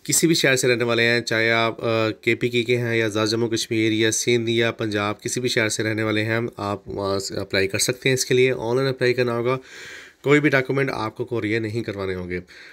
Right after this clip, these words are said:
अब सीट इसमें काफ़ी सब्जेक्ट की सीट्स हैं जो लेक्चरर के सब्जेक्ट होते हैं, और उसमें अब कौन से सब्जेक्ट हैं, है तो काफ़ी सारे, लेकिन मैं आगे जाके आपको दिखाता हूँ वेबसाइट के ऊपर,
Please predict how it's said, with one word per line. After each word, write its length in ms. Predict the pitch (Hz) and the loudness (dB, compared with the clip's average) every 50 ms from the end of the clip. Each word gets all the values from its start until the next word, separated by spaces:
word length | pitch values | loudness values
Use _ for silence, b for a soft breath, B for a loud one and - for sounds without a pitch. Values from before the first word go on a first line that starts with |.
| B B B | B B B
अब 200 | 120 123 120 131 139 143 | -2 0 2 4 4 4
सीट 340 | 131 - - 139 139 156 156 | 4 2 2 2 4 4 4
इसमें 260 | 165 156 - 156 151 | 2 2 0 0 0
काफ़ी 260 | - 131 127 - 160 | 0 0 -2 -2 -2
सब्जेक्ट 400 | - - 143 120 113 123 120 120 - | -2 -2 -2 0 0 0 0 0 -2
की 60 | 139 | -4
सीट्स 260 | 131 - 127 123 - | -2 0 0 0 0
हैं 60 | 135 123 | 0 0
जो 60 | 135 | 0
लेक्चरर 420 | 123 120 127 - - 113 113 117 | 0 0 -2 -2 -2 -2 0 0
के 60 | 117 117 | -2 -2
सब्जेक्ट 380 | - - 107 104 113 110 - - | -2 -4 -2 0 0 -2 -2 -4
होते 200 | 104 92 - 113 | -10 -4 0 2
हैं, 160 | 117 135 147 - _ - - | 2 2 0 -4 _ -14 -10
और 280 | - 95 98 98 98 98 101 101 101 101 101 - | -6 -4 -2 -2 0 0 0 0 0 0 -2 -2
उसमें 300 | 113 - - 131 131 127 | -4 -4 0 2 4 4
अब 120 | 123 123 120 131 131 131 131 127 123 - | 4 4 2 2 2 4 2 0 0 -2
कौन 180 | 120 127 135 | -2 -2 -2
से 100 | 135 139 | -2 -4
सब्जेक्ट 420 | 131 - 123 113 120 120 120 117 - | -6 -8 -8 -4 -4 -4 -2 -2 -4
हैं, 100 | 135 123 | -6 -4
है 160 | 117 113 113 | -4 -4 -4
तो 120 | - 123 | -4 -6
काफ़ी 200 | 127 - 123 123 | -6 -4 -6 -4
सारे, 180 | 123 - 135 127 | -2 0 0 0
लेकिन 200 | 123 120 123 120 | 2 0 0 0
मैं 80 | 117 107 | -2 -2
आगे 160 | 110 110 113 | -2 -2 -2
जाके 260 | 113 110 101 - 110 | -2 -4 -6 -6 -8
आपको 160 | 104 98 110 | -10 -8 -10
दिखाता 340 | 101 101 - 101 92 - 101 | -10 -10 -10 -10 -8 -6 -6
हूँ 140 | 110 117 110 | -4 -2 -2
वेबसाइट 320 | 104 95 - - 113 107 104 | -4 -4 -4 -4 -4 -2 -2
के 60 | 107 | -4
ऊपर, 280 | 95 - - 143 156 | -4 -2 -2 -4 -4